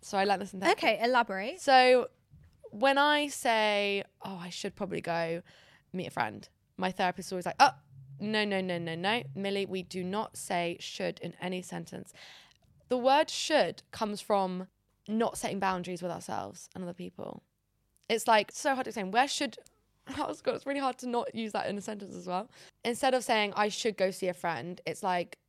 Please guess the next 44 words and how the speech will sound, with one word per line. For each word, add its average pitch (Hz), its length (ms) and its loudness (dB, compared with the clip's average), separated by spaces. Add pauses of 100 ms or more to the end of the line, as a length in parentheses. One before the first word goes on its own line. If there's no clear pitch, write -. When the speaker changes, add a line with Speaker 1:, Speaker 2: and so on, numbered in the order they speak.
(400)
Speaker 1:
"Well, 190 260 -4 (120)
do 190 100 -10
you 185 80 -2
want 208 180 -4
to - 60 -12
go 269 120 0
see 269 140 -6
your 202 120 -2
friend?" 226 360 2
Speaker 2:
I, 233 100 2
I 226 40 0
want 233 280 -4
to 214 100 -12
go 190 120 -6
see 202 160 -10
my 185 140 -8
friend, 185 360 -8
or 180 260 -8
I'm 180 280 -8
not 185 120 -10
Speaker 1:
Or 214 220 6
Speaker 2:
going - 120 -12 (100)
to. - 80 -14 (160)
Speaker 1:
I'd 214 160 6
actually - 260 -2
rather 190 220 0
not 190 180 -4
see, - 120 -18
yeah. 202 260 2
Speaker 2:
Yeah. 196 220 -10
Speaker 1:
Like, 214 180 2 (640)
the 247 60 0
fact 247 240 4
that 247 120 0
should 247 280 0
is 202 120 -2
in 208 80 2
that 196 140 -2
sentence 202 420 -6
means 190 220 -4
that 185 100 -8
there's 180 200 0
a 180 60 -2
lot 180 320 0